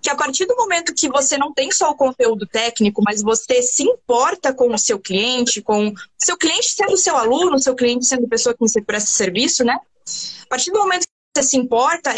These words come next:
e, e, e ele pessoalmente sobre o negócio, ele, ele passa por alto os erros. Aí eu fiquei pensando quão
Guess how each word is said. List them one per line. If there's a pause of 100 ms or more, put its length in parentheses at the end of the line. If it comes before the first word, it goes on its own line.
e,
e, (500)
e (1600)
ele
pessoalmente
sobre
o
negócio, (800)
ele, (500)
ele (240)
passa (140)
por
alto
os
erros. (460)
Aí
eu
fiquei
pensando
quão